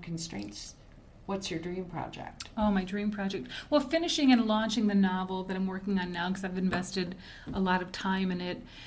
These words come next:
Speaker 2: Um, I've got a couple of dream projects. My, if I won the lottery, and, uh, my first dream project would be writing a response to John Gardner's book, Grendel.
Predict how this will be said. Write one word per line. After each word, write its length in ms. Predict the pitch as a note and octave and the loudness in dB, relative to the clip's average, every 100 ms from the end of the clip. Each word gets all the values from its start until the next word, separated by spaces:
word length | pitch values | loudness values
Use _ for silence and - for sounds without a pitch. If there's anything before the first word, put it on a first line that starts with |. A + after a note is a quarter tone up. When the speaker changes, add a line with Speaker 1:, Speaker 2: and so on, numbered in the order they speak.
| - - - - | -16 -18 -14 -4
Speaker 2:
Um, 240 | A#3 A3+ A3 | 0 2 4
I've 180 | D#4 | 4
got 100 | F#4+ | 4
a 80 | E4 | 4
couple 360 | - B3 B3 G#3+ | 4 2 2 2
of 320 | G3 G3 - | 0 -2 -4
dream 340 | G3+ G#3 G3+ | 0 4 4
projects. 680 | G3 F#3+ F3+ - - - - | 4 0 -2 -4 -4 -2 -4
My, 380 | A3+ A3 G#3+ G#3+ | 0 0 2 2
if 280 | G#3 A3+ - | 2 0 0
I 100 | G#3+ | 0
won 200 | A#3+ C4 | 6 6
the 80 | C#4+ | 6
lottery, 540 | A3+ G#3 G#3 G#3 G#3 | 4 2 4 6 6
and, 280 | F#3+ F#3 F#3+ - - - - - - - | 6 2 0 -4 -14 -14 -14 -14 -14 -6
uh, 180 | G#3+ G#3+ | -2 2
my 180 | G#3+ G#3+ | 2 2
first 400 | - C#4+ E4 - | 0 0 0 0
dream 280 | A3+ A#3 A3+ | 4 4 4
project 720 | G#3 F#3+ F#3 F#3+ F3+ - - - - - - - - - - - - - - | 2 -2 -2 -4 -4 -6 -12 -14 -18 -20 -20 -20 -20 -14 -12 -12 -14 -16 -6
would 260 | A3 A3+ G3 | 0 2 2
be 200 | A3+ G#3+ | 0 0
writing 760 | G3 G3 A3 A#3+ B3+ B3+ B3+ A#3+ | 0 2 4 8 12 12 10 4
a 120 | A3 | 0
response 760 | G#3 A3+ - A3 G#3 G#3 G#3 - | 2 2 2 2 2 2 0 -2
to 240 | - G3+ | -2 0
John 480 | G3 G#3 G#3 G#3+ G#3 | 0 0 2 4 4
Gardner's 640 | G3 F#3+ G3+ G3 F#3 F#3 | 2 2 4 6 4 2
book, 340 | - F#3+ F#3 - | -2 -2 -2 -4
Grendel. 600 | F3+ F3+ F#3+ A3+ C4 | -4 2 2 2 -2